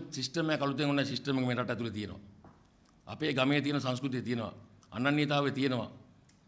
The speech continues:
ඒක කරනවා. ඒ නිසා මම, මං හිතන්නේ කාලය අවසන් නිසා මං ඉදිරියේදී අපි මේ කටයුතු කරමු. මම එක ඉල්ලීමක් කරනවා මේ රටේ පුරවැසියාගෙන්, අරගලේ ඉන්න ශිෂ්‍යයාගෙන් මං ඉල්ලීමක් කරනවා. මේ රටේ ඉන්න දේශපාලකයන් ඉල්ලීමක් කරනවා. දෙකෝටි විසි ලක්ෂයක් වූ අපි හැමෝම අරගල,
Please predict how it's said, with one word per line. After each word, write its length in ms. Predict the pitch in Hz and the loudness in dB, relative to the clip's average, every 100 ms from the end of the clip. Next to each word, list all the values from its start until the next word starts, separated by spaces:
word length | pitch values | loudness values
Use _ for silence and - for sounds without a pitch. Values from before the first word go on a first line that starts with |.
| - - - - - - - - - 98 | -20 -20 -20 -20 -20 -20 -20 -20 -18 -14
ඒක 180 | 101 101 | -12 -8
කරනවා. 240 | 117 120 | -4 -2
ඒ 20 | 123 | 0
නිසා 220 | 123 131 | 2 2
මම, 200 | 117 120 120 | 4 2 2
මං 200 | 110 110 | 0 -2
හිතන්නේ 360 | 110 120 117 117 - - - - 110 | 0 0 0 -2 -8 -18 -20 -14 -10
කාලය 340 | 101 107 113 | -2 0 2
අවසන් 240 | 113 107 113 | 0 -2 -4
නිසා 160 | 110 | -2
මං 160 | 113 110 107 - | -2 -2 -6 -10
ඉදිරියේදී 440 | - 98 117 120 117 | -12 -4 -2 0 -2
අපි 140 | 113 | -4
මේ 100 | 107 | -4
කටයුතු 260 | 104 104 95 | -4 -6 -4
කරමු. 280 | 104 120 143 - - - - - | -2 0 0 -2 -12 -20 -18 -4
මම 160 | 123 | 0
එක 120 | 139 | 0
ඉල්ලීමක් 340 | 147 135 139 131 | 0 0 0 0
කරනවා 180 | 131 123 | 0 0
මේ 100 | 120 | 0
රටේ 180 | 120 | 0
පුරවැසියාගෙන්, 640 | 110 110 113 123 120 139 160 - - - - - | -2 -4 -4 -2 0 0 -2 -8 -18 -20 -20 -10
අරගලේ 420 | 95 135 139 143 | 0 2 4 4
ඉන්න 140 | 139 | 4
ශිෂ්‍යයාගෙන් 420 | 113 123 131 127 123 | 2 -2 0 2 2
මං 160 | 120 | 0
ඉල්ලීමක් 340 | 120 117 117 117 | 0 0 -2 -2
කරනවා. 340 | 120 135 143 - - - - - - - - - | 0 2 0 -2 -14 -20 -20 -20 -20 -20 -16 -4
මේ 140 | 123 | 0
රටේ 240 | 139 131 | 2 4
ඉන්න 140 | 143 139 131 | 4 4 2
දේශපාලකයන් 540 | 113 123 131 131 123 120 | 2 0 0 0 0 0
ඉල්ලීමක් 320 | 117 120 113 | 0 0 0
කරනවා. 340 | 120 127 139 131 - - - _ _ - | -2 0 0 -2 -10 -20 -20 _ _ -6
දෙකෝටි 440 | 98 120 151 151 | -2 0 2 2
විසි 160 | 139 143 | 2 2
ලක්ෂයක් 340 | 143 143 143 | 0 0 0
වූ 120 | 139 | 2
අපි 180 | 135 131 | 2 2
හැමෝම 280 | 117 127 127 | 0 2 4
අරගල, 280 | 120 120 123 | 2 2 0